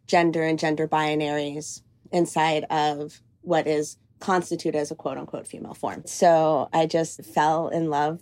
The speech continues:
with German Expressionism. And then I started this very intense relationship <laughs> with Pina Bausch's work, who is considered the creator or the person who defined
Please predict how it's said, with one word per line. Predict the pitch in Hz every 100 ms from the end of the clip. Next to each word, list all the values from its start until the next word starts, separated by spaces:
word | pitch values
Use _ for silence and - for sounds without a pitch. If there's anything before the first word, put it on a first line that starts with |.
| -
with | 165 165 -
German | 175 170 185
Expressionism. | 202 240 262 285 196 175 147 - - - -
And | 185 175
then | 175 170
I | 165 165 165 175 - _ _ -
started | - 175 175
this | 170 170 170 -
very | 175 175 185 202 208
intense | 196 196 - 214 208 -
relationship | 202 185 208 226 214 - 214 185 - 262 -
<laughs> | - -
with | 254 226 214 208
Pina | 208 185
Bausch's | 175 170 - 170 170
work, | 175 160 160 160
who | 180 165 160
is | 156 151 156 160 - 226 220
considered | - 170 - 170 160 160 160
the | 170 160 160 160 156
creator | - 185 156 156 156 156 -
or | 160 151 156
the | 165
person | - 165 - 156
who | 160 165
defined | 147 147 - - - - 175